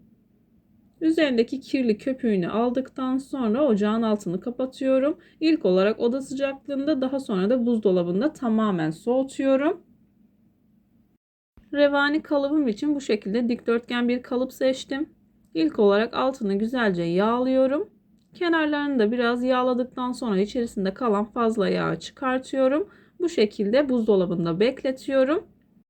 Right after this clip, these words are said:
Bu arada revaninin kekini hazırlamaya başlıyorum. Şerbetim şu anda soğuk.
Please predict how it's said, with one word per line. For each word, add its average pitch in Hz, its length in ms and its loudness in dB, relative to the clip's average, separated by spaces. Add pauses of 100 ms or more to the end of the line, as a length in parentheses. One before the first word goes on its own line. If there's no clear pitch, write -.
(340)
Bu 302 160 2
arada 247 420 2
revaninin 240 600 2
kekini 247 400 -2
hazırlamaya 202 680 2
başlıyorum. 233 800 2
Şerbetim 233 600 0
şu - 220 -6
anda 214 380 2
soğuk. 214 640 2